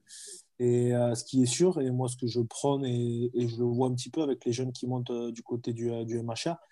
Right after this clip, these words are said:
c'est qu'il faut avoir une tête bien pensante pour aussi être un grand joueur. Et ça, il n'y a pas de secret. Je pense que c'est, euh, c'est la clé du succès. Et je peux le voir, c'est qu'il y a des joueurs qui s'intéressent aussi aux études à côté.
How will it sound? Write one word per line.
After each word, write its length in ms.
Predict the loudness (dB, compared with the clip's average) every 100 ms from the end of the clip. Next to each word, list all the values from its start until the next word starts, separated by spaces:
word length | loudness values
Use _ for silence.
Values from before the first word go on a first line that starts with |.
| _ _ _ _ _
c'est 280 | -16 2 2
qu'il 300 | 6 6 6
faut 140 | 6 6
avoir 220 | 6 4
une 120 | 0
tête 220 | -2 -2
bien 120 | -2
pensante 400 | -2 -4 -4 -6
pour 140 | -4 -2
aussi 320 | 0 -2 2
être 180 | 0 0
un 40 | -2
grand 200 | -2 -2
joueur. 340 | 0 -2 -4 2
Et 180 | 2
ça, 160 | 2 2
il 40 |
n'y 60 | 2
a 40 |
pas 100 | 0
de 60 | -2
secret. 300 | -2 -2 -4
Je 60 | -4
pense 200 | -8 -4
que 120 | -4
c'est, 280 | 0 2 4
euh, 260 | 2 0
c'est 160 | 0 0
la 100 | 0
clé 160 | 2
du 100 | 0
succès. 380 | 0 -4 0 0 -2 -14 -20 -20 _ -2
Et 140 | 2
je 100 | 2
peux 120 | 2 4
le 80 |
voir, 320 | 6 6 4 2
c'est 160 | -6
qu'il 220 | 0 2
y 80 | 4
a 40 | 4
des 140 | 2
joueurs 260 | 2 0 -2
qui 200 | -4 -2
s'intéressent 480 | -2 0 0 0
aussi 200 | -2 -2
aux 120 | 0 0
études 220 | 0 -2
à 60 |
côté. 380 | 0 0 2 0